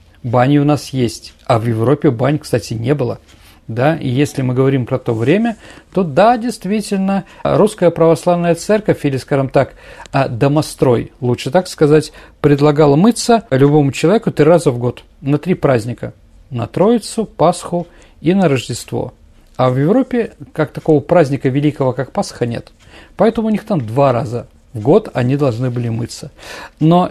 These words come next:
честное слово, эти все запахи – это был фоном, который люди не замечали.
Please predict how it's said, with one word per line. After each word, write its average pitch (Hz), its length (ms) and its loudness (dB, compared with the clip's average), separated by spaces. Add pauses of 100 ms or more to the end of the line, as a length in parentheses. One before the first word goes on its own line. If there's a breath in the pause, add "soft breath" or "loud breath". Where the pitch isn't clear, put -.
честное 233 520 0
слово, 139 500 0 (280 loud breath)
эти 180 280 0
все - 180 -4
запахи – 226 480 -2
это 180 180 -2
был 185 180 -2
фоном, 131 440 -2
который 208 380 -2
люди 180 240 0
не 147 160 -2
замечали. 117 640 -4